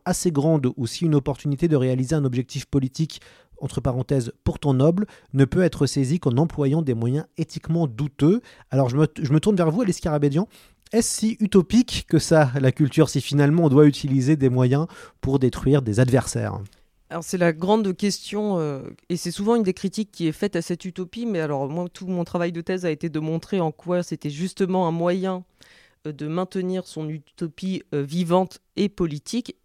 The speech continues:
Speaker 2: et que c'était très loin, euh, à la fois et de l'impérialisme et, euh, et, euh, d'une vision totalitariste de la, de, de cette société.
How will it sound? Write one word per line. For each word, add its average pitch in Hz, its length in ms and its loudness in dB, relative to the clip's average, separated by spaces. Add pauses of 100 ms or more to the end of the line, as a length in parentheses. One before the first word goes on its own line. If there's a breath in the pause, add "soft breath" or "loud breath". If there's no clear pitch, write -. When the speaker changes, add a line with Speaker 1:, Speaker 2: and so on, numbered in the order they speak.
(120)
Speaker 2:
et 160 120 -2
que 139 240 -8
c'était 139 280 -8
très 160 240 -2
loin, 165 400 2
euh, 120 340 -4 (220)
à 147 100 -2
la 147 80 0
fois 156 300 -2
et 165 80 -2
de 160 100 -2
l'impérialisme 156 720 -2 (140)
et, 165 320 0
euh, 123 220 -6 (720 soft breath)
et, 170 220 0
euh, 143 120 0
d'une 139 240 -6
vision 147 540 -4
totalitariste 156 920 0
de 135 200 -10
la, 127 160 -6
de, 127 360 -12 (140)
de 139 140 -16
cette 139 180 -10
société. 147 540 -12